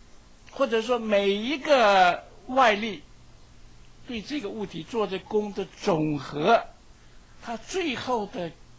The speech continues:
效用是什么呢？最后的效果就是使得这个物体的动能改变啊，动能改变。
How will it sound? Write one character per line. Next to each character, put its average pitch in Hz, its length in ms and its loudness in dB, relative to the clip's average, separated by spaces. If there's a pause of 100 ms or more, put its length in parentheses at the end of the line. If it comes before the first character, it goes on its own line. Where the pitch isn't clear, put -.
(1040)
效 202 540 2
用 233 300 -4
是 170 160 -12
什 147 220 -12
么 156 80 -6
呢？ 175 220 -8 (320)
最 269 160 -8
后 226 120 -2
的 269 140 -6
效 262 320 0
果 156 240 -6
就 175 160 -10
是 170 260 -12
使 - 240 -12
得 190 160 -8
这 214 200 -10
个 190 100 -10
物 214 220 -10
体 151 180 -12
的 160 100 -10 (160)
动 202 380 -2
能 151 220 -6
改 - 240 -8
变 175 340 -6
啊， 156 300 -8 (240)
动 220 240 -2
能 156 180 -6
改 127 160 -10
变。 156 240 -12